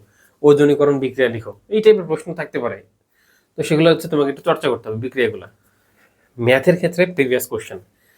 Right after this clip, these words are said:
just প্রিভিয়াস কোশ্চেন সলভ করো, সেগুলো থেকেই দেখবে আসবে। ফিজিক্সের ক্ষেত্রে প্রিভিয়াস কোশ্চেন, রিটেনের জন্য প্রিভিয়াস কোশ্চেন সলভ করো। মেইন বই যদিও এখন পড়ার অনেক টাইম নাই, মেইন বই থেকে থিওরিটিক্যাল পার্টগুলো একটু পড়ে নিও। আর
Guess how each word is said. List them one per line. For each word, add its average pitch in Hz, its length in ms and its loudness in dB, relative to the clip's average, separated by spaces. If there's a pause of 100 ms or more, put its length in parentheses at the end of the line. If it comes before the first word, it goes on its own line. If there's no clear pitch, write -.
(260)
just 135 220 -2
প্রিভিয়াস 127 280 0
কোশ্চেন 120 260 -4
সলভ 110 240 -4
করো, 175 160 -2
সেগুলো 113 300 -4
থেকেই 120 280 -6
দেখবে 104 220 -6
আসবে। 98 220 -10 (680)
ফিজিক্সের 139 340 2
ক্ষেত্রে 151 440 0 (680)
প্রিভিয়াস 127 360 4
কোশ্চেন, - 320 -8
রিটেনের 160 380 2
জন্য 165 220 2
প্রিভিয়াস 143 340 0
কোশ্চেন 139 300 -8
সলভ 139 220 -8
করো। 214 180 -6 (200)
মেইন 123 220 -4
বই 127 120 2
যদিও 123 500 0 (180)
এখন 120 320 -8
পড়ার 120 240 -2
অনেক 131 240 -2
টাইম 147 220 2
নাই, 175 200 -4 (360)
মেইন 123 160 -2
বই 127 120 2
থেকে 143 160 0
থিওরিটিক্যাল 127 520 0
পার্টগুলো 113 420 -2
একটু 113 180 -10
পড়ে 113 180 -4
নিও। 98 160 -14 (840)
আর 110 120 -4